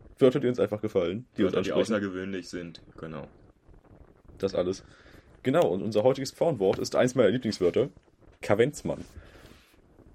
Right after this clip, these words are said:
Speaker 1: Genau, und wir dachten, wir erzählen jetzt noch ein bisschen was dazu, weil einfach nur das Wort hören ist ja langweilig.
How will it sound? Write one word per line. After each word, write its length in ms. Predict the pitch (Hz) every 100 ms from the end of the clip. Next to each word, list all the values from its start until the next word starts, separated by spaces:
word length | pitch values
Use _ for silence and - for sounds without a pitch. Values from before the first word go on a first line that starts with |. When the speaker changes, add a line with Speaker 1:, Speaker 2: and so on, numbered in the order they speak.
| - _ - _ _ _ _ -
Speaker 1:
Genau, 160 | 123
und 100 | 123
wir 60 | 135
dachten, 300 | 139 - 135
wir 80 | 104
erzählen 280 | 110 - 143
jetzt 140 | 131
noch 80 | 123
ein 60 | 110
bisschen 220 | 107 117
was 100 | 110
dazu, 380 | - 95 127 139
weil 120 | 101
einfach 180 | 92 104
nur 100 | 95
das 120 | 90
Wort 200 | 90 90
hören 120 | 92
ist 140 | 85 -
ja 60 |
langweilig. 540 | 82 101 80 73 107